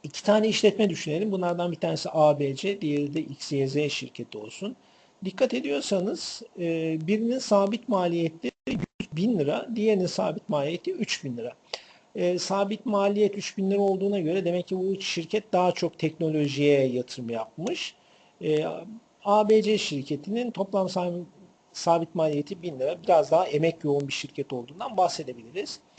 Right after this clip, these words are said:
Her iki ürün şirketinde ürettiği ürünün sekiz liradan satıldığını varsayalım.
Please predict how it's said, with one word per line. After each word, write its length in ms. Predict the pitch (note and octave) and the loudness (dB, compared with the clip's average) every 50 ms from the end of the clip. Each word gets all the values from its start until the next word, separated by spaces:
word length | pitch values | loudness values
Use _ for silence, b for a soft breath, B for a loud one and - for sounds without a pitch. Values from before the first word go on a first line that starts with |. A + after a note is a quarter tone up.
| B B B B B | B B B B B
Her 180 | G3+ A#3+ C4 | 0 2 2
iki 280 | C#4+ C4 C4+ - A#3+ A#3 | 0 -2 -4 -2 -2 0
ürün 460 | G3+ F#3 F3+ F#3+ F#3+ F3+ E3+ E3+ E3 - | 0 0 0 0 -2 -2 -4 -4 -6 -8
şirketinde 560 | - - F3+ F#3+ - E3+ E3 - F3+ F3 F#3 | -8 -8 -8 -4 -4 -4 -4 -2 -2 -2 0
ürettiği 480 | F3 E3+ D#3+ F3 E3+ - - G#3 G#3 | 2 2 2 2 0 0 -4 -4 -2
ürünün 300 | F3+ D#3 D3 D#3+ G3 A#3+ | -2 -2 -2 -2 -4 -6
sekiz 440 | D#4 - - G3+ G3 G3 A#3+ G#3+ F3 | -6 -2 -2 0 0 2 0 2 4
liradan 380 | E3+ D#3+ C#3+ C3 B2+ B2+ A#2+ A#2 - _ _ | 6 6 6 6 4 2 2 -2 -10 _ _
satıldığını 720 | - - - D3+ C#3 - C#3 B2+ B2 B2 A#2+ A#2 A2+ A2+ A2 - - - - | -14 -2 -2 -2 0 0 -4 -2 -2 -2 -2 -2 -4 -8 -10 -12 -16 -18 -2
varsayalım. 640 | C3+ C#3+ E3 F3+ F3 - - F3+ E3 E3 D#3+ - D3+ | 4 4 4 4 4 2 0 2 2 2 2 0 -4